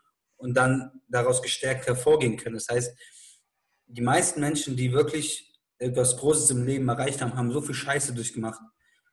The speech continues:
und sind deswegen jetzt so groß und so, haben so ein gutes Mindset, wie sie es jetzt haben, weil sie wissen, wie man mit Herausforderungen umgeht. Wenn du es aber noch nie erfahren hast, was wirklich eine Herausforderung ist,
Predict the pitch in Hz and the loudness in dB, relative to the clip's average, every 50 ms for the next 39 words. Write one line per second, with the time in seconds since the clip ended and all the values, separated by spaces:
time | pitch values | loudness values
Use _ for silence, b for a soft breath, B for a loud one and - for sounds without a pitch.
0 | _ _ _ _ - 120 117 120 120 117 151 151 147 147 135 123 123 120 117 117 | _ _ _ _ -4 -2 0 0 2 4 4 4 4 2 2 2 2 4 4 2
1 | 117 117 - - 120 117 117 117 113 - - 123 127 135 135 - - 123 120 117 | 2 2 2 2 2 0 -2 -2 -6 -10 -2 2 2 2 2 2 0 -2 -2 -2
2 | 117 - 120 123 123 120 120 127 127 123 127 120 - - - 120 120 131 127 - | -2 -2 -2 0 0 0 2 2 2 2 0 -2 -2 -4 -4 -2 0 0 0 0
3 | 131 123 117 110 110 - - - 113 - - - 123 127 120 110 110 107 - 113 | 0 -4 -6 -6 -6 -6 -6 -6 -6 -4 -2 0 0 0 0 0 -2 -2 -4 -4
4 | 107 120 120 - 131 123 123 127 B B B B _ _ - 120 117 113 117 117 | 0 2 2 2 2 0 -2 -6 B B B B _ _ -6 -4 -2 0 -2 -2
5 | - - - 117 110 113 117 113 - - 117 117 110 113 110 117 120 120 117 110 | -4 -8 -8 -6 -4 -2 -4 -2 -2 -2 -4 -2 -4 -4 -4 -2 -2 0 0 -2
6 | 107 107 - _ b b b b b b _ 120 123 123 117 117 123 131 127 127 | -4 -6 -10 _ b b b b b b _ -2 0 2 2 4 4 4 4 4
7 | 131 135 143 127 117 - - 143 151 165 139 127 127 127 - 127 120 117 - 123 | 4 4 2 2 0 0 0 0 0 2 2 0 0 -2 -2 -4 -4 -4 -2 -4
8 | 127 131 127 - 127 117 113 113 120 139 151 - - 120 117 117 117 117 120 131 | -4 -4 -2 -2 -4 -4 -2 0 2 0 0 2 2 0 0 2 0 -2 -2 2
9 | 135 - - - - - | 4 4 4 2 -2 -12